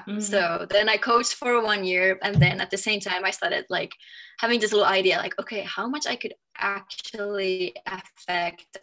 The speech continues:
Speaker 2: other people who are still in that, like, athletes who are still in that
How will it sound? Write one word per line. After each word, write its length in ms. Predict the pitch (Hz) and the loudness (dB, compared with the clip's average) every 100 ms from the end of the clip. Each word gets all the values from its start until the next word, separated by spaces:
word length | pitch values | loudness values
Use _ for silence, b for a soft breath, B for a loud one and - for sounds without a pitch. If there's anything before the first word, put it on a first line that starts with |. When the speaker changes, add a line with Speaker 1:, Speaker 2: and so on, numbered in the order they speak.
| - | -8
Speaker 2:
other 600 | - - - - 359 - - | -8 -10 -10 -10 -12 -16 -20
people 920 | - - - _ - 170 - 185 - | -14 -12 -12 _ -14 -12 -10 -12 -12
who 240 | 190 180 190 | -12 -8 -8
are 160 | 196 | -6
still 640 | - - - 196 202 202 | -6 -6 -4 -2 -2 -6
in 340 | - - 185 - | -8 -12 -14 -12
that, 380 | - - - - | -6 -4 -4 -6
like, 200 | 160 160 | -8 -2
athletes 460 | 180 180 - 185 190 | -2 -2 -2 -6 -4
who 100 | - | -6
are 80 | 196 | -6
still 400 | - - 214 208 - | -6 -2 2 0 -2
in 160 | 196 196 | -12 -8
that 260 | 196 - - | -4 -4 -4